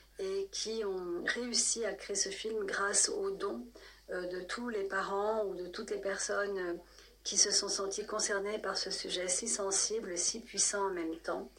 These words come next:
puisqu'il nous confronte tous à la mort, mais aussi à la vie. Et ce film est un message, est un hymne à la vie, est un hymne à l'amour, est un hymne à, à la, à la résilience, parce que quelque part, c'est ça, nous touchons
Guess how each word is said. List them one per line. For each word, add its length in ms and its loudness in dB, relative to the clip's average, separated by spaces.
puisqu'il 640 2
nous 220 -2
confronte 500 -4
tous 380 2
à 100 0
la 100 4
mort, 280 2
mais 120 -2
aussi 260 0
à 40 2
la 120 2
vie. 240 -2
Et 280 0
ce 300 0
film 640 -2
est 180 -6
un 80 0
message, 520 2
est 180 -6
un 100 0
hymne 360 0
à 80 0
la 120 0
vie, 220 -2
est 180 -4
un 240 0
hymne 180 -2
à 100 0
l'amour, 480 0
est 180 -6
un 120 2
hymne 400 -2
à, 200 0
à 100 0
la, 440 2
à 80 -2
la 100 2
résilience, 760 0
parce 240 0
que 260 0
quelque 380 -2
part, 240 0
c'est 160 -4
ça, 280 0
nous 180 0
touchons 680 2